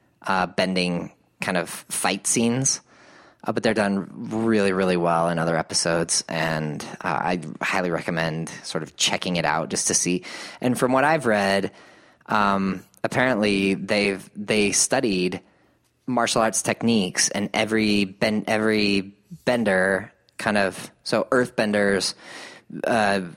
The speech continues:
fight using a certain kind of martial art technique that's sort of firmly rooted, and, uh, they each have their own fighting style that's, that's based on real fighting styles.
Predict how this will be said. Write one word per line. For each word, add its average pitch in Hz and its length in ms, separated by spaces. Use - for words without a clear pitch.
fight - 760
using 117 400
a - 20
certain 101 240
kind 98 300
of 92 280
martial 98 340
art 92 360
technique 95 480
that's - 260
sort 90 160
of - 180
firmly 113 500
rooted, 95 680
and, 87 360
uh, 101 120
they 98 120
each 107 200
have 107 100
their 98 160
own 92 140
fighting 90 360
style 92 640
that's, 107 220
that's 101 360
based 131 360
on 98 600
real 101 520
fighting 98 240
styles. - 380